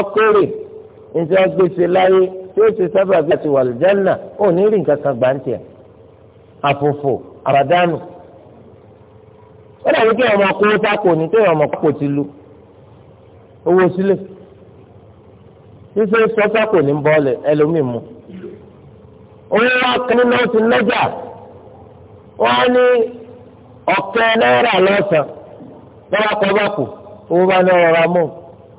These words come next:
Sẹ́kù rán mọ́, kọ̀ rán mọ́. Jíjà gbẹ̀ndà al-qiyamah ṣe rí mi. Gbogbo iṣẹ́ rẹ ti jò dànù. Kí ni tó fẹ́ rí mú mọ́? A sì gbọ́ pé wọ́n máa sunkún jọ gbẹ̀ndà.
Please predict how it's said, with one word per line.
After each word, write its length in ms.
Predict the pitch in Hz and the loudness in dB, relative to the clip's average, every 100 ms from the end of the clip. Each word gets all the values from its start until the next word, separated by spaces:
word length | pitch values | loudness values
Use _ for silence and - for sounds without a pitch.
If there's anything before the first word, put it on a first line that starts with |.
| - - - - | -20 -20 -20 -6
Sẹ́kù 300 | 190 202 214 | -4 0 0
rán 220 | 175 156 | 2 2
mọ́, 120 | 160 160 - - - - - - | 0 -4 -18 -20 -20 -20 -20 -6
kọ̀ 220 | 131 131 | 0 2
rán 120 | 147 | 0
mọ́. 140 | 151 139 - - | 0 -4 -6 -16
Jíjà 240 | - 156 156 | -8 -2 0
gbẹ̀ndà 300 | 131 139 127 | 0 0 2
al-qiyamah 560 | 117 - 127 139 123 104 | 0 0 0 2 0 -4
ṣe 140 | 110 107 | -4 -4
rí 100 | 113 | -4
mi. 100 | 92 - - - - - | -8 -16 -20 -20 -20 -10
Gbogbo 260 | 147 147 160 | -6 0 0
iṣẹ́ 260 | 175 175 | 2 2
rẹ 120 | 139 | 2
ti 120 | 135 127 | 0 -4
jò 180 | 117 117 | -4 0
dànù. 320 | 117 107 98 - | 0 0 -6 -14
Kí 160 | - 151 | -8 -4
ni 140 | 139 | -2
tó 100 | 147 135 | 0 0
fẹ́ 220 | 143 143 | 0 0
rí 100 | 143 | 0
mú 120 | 143 | -4
mọ́? 140 | 143 143 - - - - - - - - | -8 -10 -20 -20 -20 -20 -20 -20 -20 -10
A 220 | - 139 | -2 0
sì 120 | 127 | 0
gbọ́ 120 | 135 143 | -2 0
pé 100 | 156 | 0
wọ́n 140 | 147 | 0
máa 140 | 139 131 | 0 -2
sunkún 380 | 127 120 139 | -6 -6 -2
jọ 140 | 143 123 | 0 0
gbẹ̀ndà. 320 | 110 107 90 | -2 -6 -8